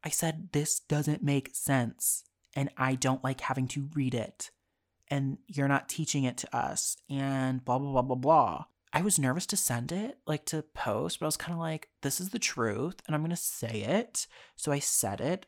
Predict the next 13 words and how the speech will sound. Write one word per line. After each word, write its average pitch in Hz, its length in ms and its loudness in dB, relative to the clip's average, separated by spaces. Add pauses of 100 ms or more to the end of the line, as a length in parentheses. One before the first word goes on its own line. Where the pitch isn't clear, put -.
and 156 460 -2
guess 139 220 0
what 190 80 -2
happened 175 480 0
the 151 80 0
next 147 280 -2
week? 127 300 -6
We 139 100 -4
got 165 140 2
an 202 100 0
email 160 300 0
saying 143 460 -2
that 131 380 0